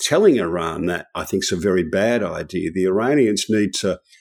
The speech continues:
have some doubts as to whether they get, the missiles are gonna be hitting their places as well.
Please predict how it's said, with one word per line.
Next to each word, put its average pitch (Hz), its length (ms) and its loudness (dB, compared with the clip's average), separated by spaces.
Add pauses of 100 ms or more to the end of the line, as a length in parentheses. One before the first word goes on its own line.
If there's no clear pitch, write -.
(200)
have 156 220 0
some 90 360 0
doubts 113 500 -2
as 87 140 -6
to - 120 -4
whether 92 220 0
they 92 140 0
get, 92 120 -4
the 87 140 -2
missiles 95 560 0
are 90 40 -4
gonna 90 140 0
be 87 120 -2
hitting 92 260 2
their 101 180 2
places 82 500 -4
as 82 180 -8
well. - 160 -4